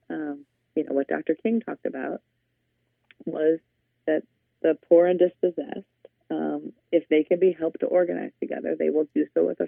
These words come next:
freedom and a power that will be a new and unsettling force in our complacent national life, right? And so we,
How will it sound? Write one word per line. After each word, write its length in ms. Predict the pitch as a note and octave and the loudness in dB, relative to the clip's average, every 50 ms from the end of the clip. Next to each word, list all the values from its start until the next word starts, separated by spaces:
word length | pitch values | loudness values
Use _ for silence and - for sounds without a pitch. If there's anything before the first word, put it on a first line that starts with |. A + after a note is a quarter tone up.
| - - | -4 -2
freedom 280 | D#3+ D3+ D3+ D#3+ E3 | 0 0 2 0 -2
and 120 | E3 D#3+ E3 | -2 -4 -6
a 60 | D#3+ - - - | -8 -10 -12 -12
power 340 | - - - D#3 - - - _ _ _ _ _ _ _ - | -10 -8 -6 -6 -6 -8 -10 _ _ _ _ _ _ _ -4
that 100 | D#3 - | 0 4
will 140 | D#3 D#3 | 4 4
be 160 | C#3+ D#3 D3+ D#3 | 4 4 2 0
a 60 | D#3 | 0
new 200 | D#3+ D3+ D3 D3 | 2 2 2 2
and 100 | D3+ D3+ | 2 -2
unsettling 500 | D3+ D3+ - - C#3+ D3 C#3+ C#3+ D3 D3 _ | -4 -4 -4 -2 0 0 0 -2 -4 -4 _
force 240 | - A#3 G#3 - - - | 2 2 2 2 -2 -6
in 80 | - - | -8 -8
our 100 | - C3+ | -8 -8
complacent 520 | - - D#3 - - D3+ - - - - | -8 -10 -8 -4 -4 -4 -4 -4 -8 -10
national 400 | - - - _ - - - - | -10 -12 -14 _ -14 -10 -8 -6
life, 220 | F3 - - - - _ - | -6 -8 -8 -10 -14 _ -10
right? 160 | - - - - | -8 -8 -6 -8
And 100 | - D#3+ - - | -10 -10 -6 -4
so 180 | - D3+ D3 - _ _ _ _ _ _ _ _ _ | -4 -4 -4 -6 _ _ _ _ _ _ _ _ _
we, 420 | - F3 F#3+ G3 G#3+ G#3 G#3 - | 0 2 4 4 4 2 0 -2